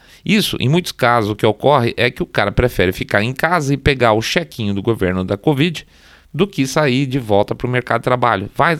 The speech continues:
vale mais, realmente vale a pena o cara ficar em casa. O cara vai ganhar um salário menor do que ele pode ficar em casa, ele fica em casa. O Biden, com a sua inteligência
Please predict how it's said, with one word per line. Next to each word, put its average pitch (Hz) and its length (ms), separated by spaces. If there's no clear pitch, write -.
vale 147 240
mais, 170 280
realmente 135 400
vale 127 180
a 117 40
pena 131 260
o 95 40
cara 101 180
ficar - 260
em 92 80
casa. - 380
O - 60
cara 90 240
vai 95 200
ganhar 95 440
um 98 260
salário 101 480
menor 101 380
do 92 100
que 101 100
ele 95 80
pode 95 180
ficar 127 160
em 127 40
casa, - 220
ele - 60
fica - 220
em 87 60
casa. - 320
O 139 120
Biden, 147 500
com 131 120
a 120 60
sua 113 380
inteligência 104 1200